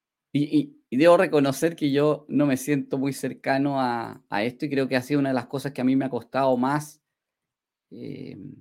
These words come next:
¿cómo se podría decir? Entender para poder ir avanzando.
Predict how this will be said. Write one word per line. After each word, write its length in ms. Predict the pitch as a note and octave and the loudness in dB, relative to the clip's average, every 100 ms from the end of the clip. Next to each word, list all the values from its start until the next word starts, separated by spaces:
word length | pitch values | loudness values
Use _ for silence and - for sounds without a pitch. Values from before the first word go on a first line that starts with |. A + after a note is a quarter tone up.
| _ _ _ _ _ - _ _ | _ _ _ _ _ -20 _ _
¿cómo 200 | - D#3+ | -2 0
se 120 | D#3 | 0
podría 260 | C#3+ C#3 C#3+ | -2 -2 -2
decir? 240 | C#3 D#3+ | -2 0
Entender 800 | D#3 D3+ D3 C3+ C3 D3 G#3+ - _ | 2 2 4 6 8 6 4 -4 _
para 240 | C#3 C#3 | 4 4
poder 240 | C3+ C#3 C#3+ | 4 0 0
ir 120 | C#3+ | 0
avanzando. 640 | C3+ B2 B2 E3+ A#2+ - | 0 -2 -2 0 0 -4